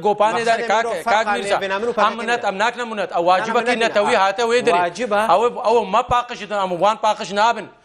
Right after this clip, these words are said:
Speaker 1: شتەڕە
Speaker 2: بۆ،
Speaker 1: بیژم.
Speaker 2: یعنی، تشتێک
Speaker 1: ئەو،
Speaker 2: هەیە.
Speaker 1: ئەوش برا خۆڕە بیژم.
Speaker 2: ڕاستی تشتێک هەیە، کاک محەممەد،
Speaker 1: بەڵێ.
Speaker 2: ڕاستی تشتێک هەیە.
Speaker 1: ئەش بە-،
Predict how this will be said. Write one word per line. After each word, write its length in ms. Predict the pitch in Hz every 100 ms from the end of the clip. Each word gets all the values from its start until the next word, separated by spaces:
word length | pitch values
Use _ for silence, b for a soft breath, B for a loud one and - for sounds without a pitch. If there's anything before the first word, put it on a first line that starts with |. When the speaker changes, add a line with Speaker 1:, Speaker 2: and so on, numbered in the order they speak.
| b -
Speaker 1:
شتەڕە 260 | 131 185
Speaker 2:
بۆ، 0 |
Speaker 1:
بیژم. 280 | 185 226 202
Speaker 2:
یعنی، 240 | 156 165 175
تشتێک 260 | - 226
Speaker 1:
ئەو، 160 | 180 240 226
Speaker 2:
هەیە. 200 | 143 190
Speaker 1:
ئەوش 200 | 240 143
برا 200 | 190 226 208
خۆڕە 160 | 226
بیژم. 180 | 190 160
Speaker 2:
ڕاستی 260 | 190 214 277
تشتێک 200 | - 185 160
هەیە، 280 | 143 147 165
کاک 140 | 180 131 117
محەممەد، 320 | 113 110 -
Speaker 1:
بەڵێ. 100 | 175
Speaker 2:
ڕاستی 180 | 190 135 -
تشتێک 200 | 151 107 98
هەیە. 300 | 87 139 220
Speaker 1:
ئەش 120 |
بە-، 60 | 226